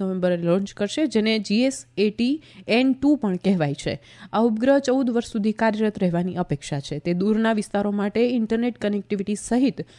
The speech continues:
સમગ્ર ભારતમાં મહત્વપૂર્ણ સેવાઓ પ્રદાન કરશે. શ્રીલંકાની સરકારના નવા મંત્રીમંડળનો શપથ ગ્રહણ સમારોહ આવતીકાલે સ-,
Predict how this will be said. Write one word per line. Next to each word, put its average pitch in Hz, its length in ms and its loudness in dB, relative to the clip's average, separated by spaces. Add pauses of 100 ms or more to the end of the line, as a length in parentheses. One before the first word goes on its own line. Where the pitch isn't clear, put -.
(200)
સમગ્ર 269 360 4
ભારતમાં 208 500 2
મહત્વપૂર્ણ 220 540 0
સેવાઓ 180 420 2
પ્રદાન 156 380 0
કરશે. - 380 -6 (2000)
શ્રીલંકાની 302 600 2
સરકારના 285 520 2
નવા 262 260 2
મંત્રીમંડળનો 247 840 2
શપથ 277 560 0
ગ્રહણ 220 320 2
સમારોહ 240 460 2
આવતીકાલે 208 460 -2
સ-, - 220 -8